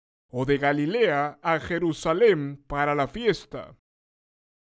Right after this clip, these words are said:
Y no, ellos no podían traer sus ovejas o sus bueyes.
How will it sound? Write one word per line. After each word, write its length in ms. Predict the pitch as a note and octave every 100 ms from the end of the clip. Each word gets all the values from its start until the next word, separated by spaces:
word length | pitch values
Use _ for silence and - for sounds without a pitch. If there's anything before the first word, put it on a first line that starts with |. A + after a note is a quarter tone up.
| _ _ _ _
Y 240 | C3 C#3+
no, 360 | D#3+ A#3+ E3 B2+
ellos 480 | D#3 G#3+ A3+ G3 -
no 260 | C#3+ G#3+ A#3
podían 500 | E3+ D#3 G#3+ E3+ C#3
traer 320 | C#3+ D#3 F#3
sus 280 | - F3+ E3+
ovejas 680 | D3 G3+ - E3 E3 - -
o 180 | G3+ D#3
sus 300 | - D3+ B2+
bueyes. 720 | C3 F#3 F3+ C#3 A2 - -